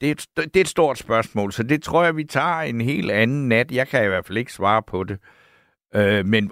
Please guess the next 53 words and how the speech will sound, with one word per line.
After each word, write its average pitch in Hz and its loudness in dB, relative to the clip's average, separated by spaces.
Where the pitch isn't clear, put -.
at, 110 2
at, 107 0
at 101 -2
kommentere 160 0
på 120 0
det, 123 -2
jamen 117 0
det, 147 4
øh, 110 4
det, 135 -2
det, - -2
altså, - -6
jeg 135 2
har 143 -2
da 98 -4
for - 0
nylig 202 2
talt 117 0
med 107 0
et 95 -2
menneske, 104 -2
der 92 -8
talte 92 0
med 90 -2
meget 101 0
kraftig - -4
accent. 101 -2
Det 117 -4
kommenterede 131 2
jeg 98 4
ikke 127 -4
på, 98 -2
fordi 117 0
det, 127 4
det 120 -6
synes 123 -4
jeg 120 4
ikke, 135 -4
fordi 113 -4
det 120 0
var 117 4
jo, 98 2
det 117 -4
vil 143 2
man 101 0
jo 90 0
ikke 131 -4
gøre. 110 4
Hvad 120 2
skulle 110 -4
det 113 0
føre 113 0
til? 170 0